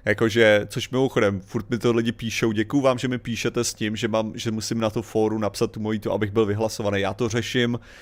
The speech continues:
jenom to řeším, řekněme, outside a teprve potom půjdu na to fórum, ale řeším to, řeším to, nebojte se.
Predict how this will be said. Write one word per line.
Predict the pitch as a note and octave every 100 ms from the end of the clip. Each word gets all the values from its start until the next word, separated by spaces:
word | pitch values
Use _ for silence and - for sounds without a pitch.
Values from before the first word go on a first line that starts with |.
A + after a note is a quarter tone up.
| -
jenom | A2+ A2+
to | A#2+
řeším, | G#2+ G#2+ B2 A#2+ A2 G2+ - - - - -
řekněme, | B2 - D3 C3
outside | - C3 B2 - A#2+ B2+ -
a |
teprve | A#2 A#2
potom | A#2 A#2 A#2+
půjdu | G#2+ A2+
na | G#2
to | A#2
fórum, | - A2 F#2+ F#2+
ale | A2+ A2+
řeším | A2+ A#2+ C#3 A2
to, | G#2+
řeším | G#2 G#2+ G2+
to, | G#2
nebojte | G#2 G#2 G#2
se. | -